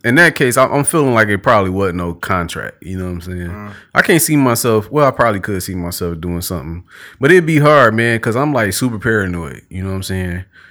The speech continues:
Speaker 1: So it's like, you know, to, to be out here putting yourself out there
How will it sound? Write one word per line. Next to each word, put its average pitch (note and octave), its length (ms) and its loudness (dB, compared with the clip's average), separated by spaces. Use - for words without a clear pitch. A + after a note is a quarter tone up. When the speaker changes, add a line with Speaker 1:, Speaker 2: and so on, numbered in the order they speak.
Speaker 1:
So G2 240 -4
it's F#2 140 -4
like, G2 360 -2
you A2 140 -2
know, G2+ 200 -2
to, G2 260 -2
to - 260 -6
be B2+ 220 2
out B2+ 160 6
here A2+ 100 0
putting A#2 260 -2
yourself G#2+ 460 -2
out A2 240 2
there F2 340 -8